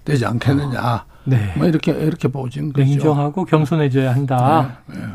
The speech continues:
Speaker 2: 정권 교체가 온전히 이루어진 게 아니다.
Speaker 1: 절대로 그렇지
Speaker 2: 네, 네.
Speaker 1: 않습니다. 적어도 그 내년 총선까지는 뭐, 뭐, 저 정부 인사권, 대통령 인사권에 소속하는 사람들마저 버티기 작전을 하는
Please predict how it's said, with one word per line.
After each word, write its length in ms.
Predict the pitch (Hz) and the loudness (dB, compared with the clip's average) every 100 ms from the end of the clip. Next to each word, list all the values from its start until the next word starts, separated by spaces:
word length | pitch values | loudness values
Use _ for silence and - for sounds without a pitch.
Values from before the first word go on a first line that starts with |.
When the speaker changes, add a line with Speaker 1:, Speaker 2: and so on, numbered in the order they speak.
| - | -6
Speaker 2:
정권 320 | 139 127 165 | -4 0 0
교체가 420 | 151 - 151 175 | 0 0 2 2
온전히 380 | 156 156 165 156 | 2 2 2 2
이루어진 340 | 147 139 143 | 2 0 0
게 80 | 147 | -2
아니다. 400 | 156 123 127 156 127 - | -2 -2 -2 -4 -4 -10
Speaker 1:
절대로 460 | 123 156 - 190 | -4 -2 0 0
그렇지 220 | 175 156 147 | 2 0 2
Speaker 2:
네, 100 | 123 | 0
네. 60 | |
Speaker 1:
않습니다. 420 | 113 104 123 139 110 | 0 -2 -2 -2 -6
적어도 640 | - 120 123 170 151 107 - | -8 -6 -2 0 -2 -2 -8
그 100 | 131 | -6
내년 420 | 135 131 147 170 | -4 0 2 2
총선까지는 1080 | - 135 135 165 165 165 170 131 127 147 139 - - - - - - - - | 0 0 2 0 0 0 0 0 0 -4 -8 -14 -20 -20 -20 -20 -20 -14 -4
뭐, 360 | 196 226 220 | 0 2 2
뭐, 600 | 208 196 170 175 180 165 | 2 0 0 0 0 -2
저 160 | 170 160 | -2 -4
정부 500 | - 180 190 196 180 | 0 0 4 4 4
인사권, 580 | 147 - 165 165 - 139 | 2 -2 -4 -4 -2 -4
대통령 400 | 127 120 185 165 | -2 0 2 2
인사권에 640 | 135 151 165 214 196 156 | 0 -2 0 2 2 2
소속하는 760 | 127 - - 180 170 165 156 160 | -2 -10 -4 -4 0 0 2 0
사람들마저 640 | - 160 165 180 170 156 131 | 0 -2 0 -2 -2 -4 -2
버티기 340 | 190 - 160 | -4 -2 -2
작전을 380 | 135 120 - 135 | -2 -4 -4 -4
하는 240 | 127 143 | 0 0